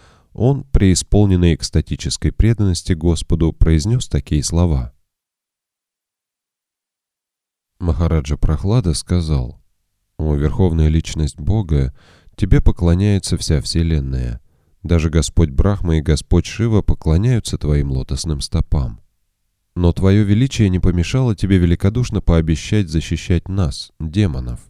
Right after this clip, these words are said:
Я думаю, что такой милости никогда не удостаивались даже Господь Брахма, Господь Шива или богиня процветания Лакшми, не говоря уже о других полубогах и обыкновенных людях.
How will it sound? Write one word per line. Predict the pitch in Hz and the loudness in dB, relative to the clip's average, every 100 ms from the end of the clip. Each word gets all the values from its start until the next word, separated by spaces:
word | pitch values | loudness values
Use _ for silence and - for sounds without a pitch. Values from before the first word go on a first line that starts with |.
| _ _ _ _ _ _ _ _ - | _ _ _ _ _ _ _ _ 0
Я | 90 85 | 2 4
думаю, | 82 101 90 82 | 2 2 2 2
что | - | -2
такой | 87 87 92 87 | 0 0 2 2
милости | 110 117 85 - | 2 2 0 -2
никогда | 87 87 104 123 104 80 107 | 0 0 -2 -2 -2 0 0
не | 123 | 0
удостаивались | 101 85 - 98 101 92 87 73 | 0 0 0 -2 0 0 -2 0
даже | 82 73 | 0 0
Господь | 78 71 - 78 | -4 -2 0 0
Брахма, | 67 98 117 - 92 | 0 0 0 -2 -4
Господь | 71 76 73 - 80 | -2 -2 -4 0 -2
Шива | - - 113 101 | -2 -4 0 0
или | - 85 78 | 0 -2 0
богиня | 71 80 82 80 | 0 0 -2 -2
процветания | - - - 85 73 87 82 80 92 | 0 -2 -2 -4 -2 -2 0 -2 -2
Лакшми, | 101 90 - - 64 - _ _ - | -2 -6 -8 -10 -10 -12 _ _ -4
не | 90 | -2
говоря | 85 98 123 143 | 2 2 2 2
уже | 113 82 | 0 2
о | 80 | 0
других | 73 87 101 - | 0 -2 -4 -4
полубогах | - 98 82 78 71 101 113 - - | 0 0 2 0 0 0 -2 -6 -4
и | 85 | 0
обыкновенных | 80 - - 71 67 67 80 - | 2 2 -2 -2 -2 -4 -4 -4
людях. | 92 65 87 - | -4 -4 -8 -12